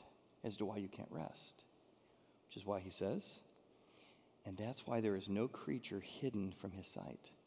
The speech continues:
He knows your intent. The gospel will expose your intent, your idols,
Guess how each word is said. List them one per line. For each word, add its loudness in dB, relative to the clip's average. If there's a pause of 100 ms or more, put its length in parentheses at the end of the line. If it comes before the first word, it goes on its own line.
(320)
He -2
knows 4
your 2
intent. 2 (400)
The 2
gospel 4
will 8
expose 6
your 2
intent, 2
your 2
idols, -2